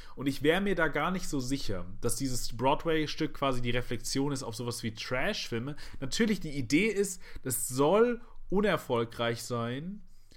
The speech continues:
aber ist es dann nicht? Die Frage ist ja, dass es ja nie 'ne, das ist ja nie 'ne ökonomische Entscheidung Hollywoods, etwas zu produzieren, was nicht erfolgreich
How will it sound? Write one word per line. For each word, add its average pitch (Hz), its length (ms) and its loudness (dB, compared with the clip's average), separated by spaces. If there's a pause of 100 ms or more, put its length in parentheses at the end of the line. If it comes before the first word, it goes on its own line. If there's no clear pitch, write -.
(520)
aber - 260 10
ist 196 220 6
es 165 140 8
dann 156 180 8
nicht? - 500 4 (1300)
Die 139 200 -2
Frage 165 640 2
ist 117 240 -2
ja, 135 80 2
dass 139 200 0
es 151 140 0
ja 147 80 6
nie 160 200 2
'ne, 208 340 2
das 156 160 2
ist 156 120 -4
ja 170 60 4
nie 175 160 2
'ne 208 80 4
ökonomische 170 840 0
Entscheidung 151 1000 0
Hollywoods, 151 640 6
etwas 135 400 -2
zu 135 100 -2
produzieren, 139 640 -2
was 147 160 -2
nicht 147 280 -4
erfolgreich 107 580 -4